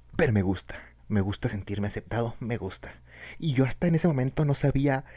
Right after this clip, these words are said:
que estaba probando esta parte de la dignidad humana. Hasta mucho tiempo es que es, después que empecé a, a, <clears throat> a trabajarla,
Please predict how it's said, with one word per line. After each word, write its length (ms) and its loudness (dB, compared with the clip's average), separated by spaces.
que 100 -2
estaba 320 -2
probando 600 2
esta 280 -2
parte 400 -2
de 60 0
la 80 0
dignidad 420 0
humana. 440 0
Hasta 300 -2
mucho 260 -2
tiempo 320 0
es 140 0
que 100 -2
es, 180 -2
después 420 0
que 80 -6
empecé 360 -4
a, 280 0
a, 480 0
<clears throat> 840 0
a 100 0
trabajarla, 840 2